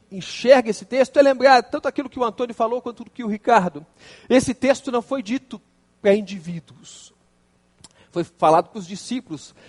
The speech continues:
foi falado pra, pra igreja do Senhor. E esse texto é falado pra igreja do Senhor. A gente tem que fazer isso como corpo de Cristo.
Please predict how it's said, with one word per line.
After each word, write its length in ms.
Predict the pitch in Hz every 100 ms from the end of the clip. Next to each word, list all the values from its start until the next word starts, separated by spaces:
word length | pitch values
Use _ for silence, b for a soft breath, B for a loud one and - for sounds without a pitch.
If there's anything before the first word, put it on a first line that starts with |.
| b b b _
foi 100 | 170
falado 300 | 175 180 180
pra, 100 | 190 - -
pra 100 | 185
igreja 420 | 156 160 220 170
do 80 | -
Senhor. 460 | - 151 131 113 _ _ _ b
E 120 | 175 220
esse 420 | 285 - - 233
texto 420 | _ 240 285 -
é 60 | 254
falado 260 | 269 311
pra 120 | 330
igreja 520 | 359 349 269 381 311 277
do 60 |
Senhor. 500 | - 240 190 156 170 _ B
A 100 | 185
gente 320 | 196 233 339
tem 120 | - -
que 60 |
fazer 260 | 285 254 233
isso 220 | 277 269
como 300 | - 294 311 - _
corpo 560 | 247 269 262 - -
de 120 | 208 226
Cristo. 580 | - 190 180 - _